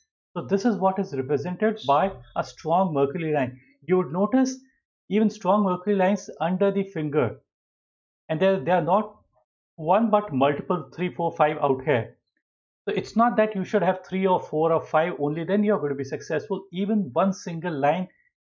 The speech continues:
can bring about success. But multiple Mercury line signifies that the person, if a person tries to be a doctor, he can be a good doctor.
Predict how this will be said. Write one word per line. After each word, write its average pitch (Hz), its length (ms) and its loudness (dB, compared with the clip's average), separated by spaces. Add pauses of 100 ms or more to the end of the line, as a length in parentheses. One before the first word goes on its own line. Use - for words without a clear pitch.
(120)
can 175 220 -2
bring 160 240 -2
about 147 360 -2
success. - 640 -4 (760)
But 160 240 0
multiple 233 640 2 (300)
Mercury 185 380 2
line 196 380 2
signifies 175 720 0 (180)
that 170 320 0 (160)
the 160 80 -6
person, 190 600 -2 (600)
if 240 260 2
a 196 80 4
person 185 380 0
tries 190 340 2
to 214 100 0
be 175 100 -4
a 170 80 2
doctor, 143 300 0
he - 220 -10
can 185 300 -2
be 180 100 -4
a 170 100 0
good 135 220 -4
doctor. 123 460 -4